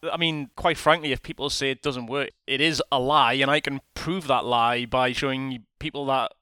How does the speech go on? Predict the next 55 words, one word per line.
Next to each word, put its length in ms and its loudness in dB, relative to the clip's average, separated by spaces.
we 120 -4
book 180 -2
meetings 320 0
on 140 6
the 80 -2
phone, 280 -4
so 160 -2
it, 160 0
it's 220 -4
too 180 -2
much 160 -6
of 60 -8
a 60 -4
blanket 340 0
statement 400 -2
to 60 -6
make. 400 -4
And 100 4
I 40 2
do 200 2
feel 300 0
that 340 4
typically 320 -2
that 220 2
comes 280 -6
from, 200 -4
I 60 -2
think, 220 -6
a 60 -12
couple 240 -6
of 60 -2
places 340 -2
when 120 -6
people 440 -10
make 240 -4
those 160 -4
statements. 500 -4
A, 300 0
they're 140 -2
kind 240 0
of, 160 -2
what 140 2
they're 100 0
saying 340 0
is, 260 -2
"I 160 2
wouldn't 300 -2
like 160 2
to 80 -8
be 100 -4
prospected 640 -4
via 220 0
that 160 -2
channel 200 -4
myself." 640 -6